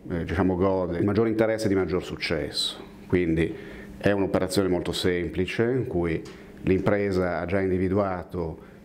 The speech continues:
il bene o i beni da acquistare, eh, ha già in qualche modo individuato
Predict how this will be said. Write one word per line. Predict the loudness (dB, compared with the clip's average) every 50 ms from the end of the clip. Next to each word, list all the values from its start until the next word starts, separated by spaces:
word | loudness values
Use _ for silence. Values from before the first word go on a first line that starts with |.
| -8 0 2
il | 2 4 4
bene | 4 4 2 2 2 2
o | 2
i | 2 4
beni | 2 2 2 2 0 0 0 0
da | -2
acquistare, | -2 -4 -6 -6 -6 -4 -2 -2 -2 -2 -2 -2 -2 -2 -2 -2 -4 -10 -14 -16 -16 -16 -16 -16 -16 -16 -16 -16 -12 -6 -4
eh, | -2 -2 -2 -2 -4 -4 -6 -6 -6 -6 -6 -6 -2
ha | 0 0 2
già | 2 2 2 2 0 -2 -2 -2
in | -2 -2
qualche | 0 0 0 0 0
modo | 0 2 2 2
individuato | 2 2 2 2 2 2 2 2 0 -2 -4 -6 -6 -6 -4 -4 -4 -4 -6